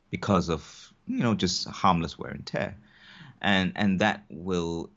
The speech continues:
uh, that will certainly be something to take into consideration, uh, for designs going forward, because even, um, outside of a covid context, uh, it, all these things do matter. We do think about these things already,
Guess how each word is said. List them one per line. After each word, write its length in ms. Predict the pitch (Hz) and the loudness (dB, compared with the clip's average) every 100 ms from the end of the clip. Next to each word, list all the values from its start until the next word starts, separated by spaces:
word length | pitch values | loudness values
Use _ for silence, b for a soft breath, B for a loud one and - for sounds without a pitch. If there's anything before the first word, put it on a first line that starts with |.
| _ - | _ -10
uh, 160 | 78 90 | -6 -4
that 160 | - 101 | -2 -2
will 80 | 92 | -2
certainly 340 | - 110 110 | -2 0 0
be 120 | 92 | 0
something 320 | 90 92 92 90 | 0 0 0 -2
to 80 | |
take 460 | - - - - - - | -4 -6 -6 -8 -20 -12
into 200 | 90 85 - | -10 -8 -4
consideration, 960 | 82 - 90 85 82 - 87 82 85 - b b b _ | -4 -2 0 0 0 0 0 2 -2 -8 b b b _
uh, 320 | - 76 73 | -2 0 0
for 160 | 69 - | -2 0
designs 360 | 85 82 85 85 | 2 4 4 4
going 200 | 82 82 | 0 0
forward, 340 | - 127 104 | 2 2 4
because 360 | 95 - 90 87 | 0 2 2 2
even, 440 | 139 175 170 104 - _ _ - | -2 0 0 -2 -6 _ _ -2
um, 360 | 82 78 60 - | 0 0 -2 2
outside 380 | 127 135 123 101 | 2 2 2 2
of 100 | 76 | 2
a 40 | |
covid 400 | - 87 85 - | -2 -2 -2 -4
context, 720 | - 82 80 - - - - _ b b b b - | -4 -4 -4 -6 -10 -10 -20 _ b b b b -6
uh, 260 | 78 - - | -4 -4 2
it, 160 | 90 - - | 2 2 4
all 240 | 104 92 - | 4 4 2
these 260 | 92 95 | 4 4
things 220 | - 98 | 6 4
do 120 | 92 90 | 4 2
matter. 300 | 82 82 85 | 2 0 -2
We 140 | 85 | 2
do 120 | 107 | 4
think 260 | 104 101 90 | 4 4 2
about 240 | 78 65 | 0 -2
these 180 | 80 - | -4 -6
things 260 | - 76 73 | -4 -4 -2
already, 520 | 73 82 78 62 | 0 0 0 -4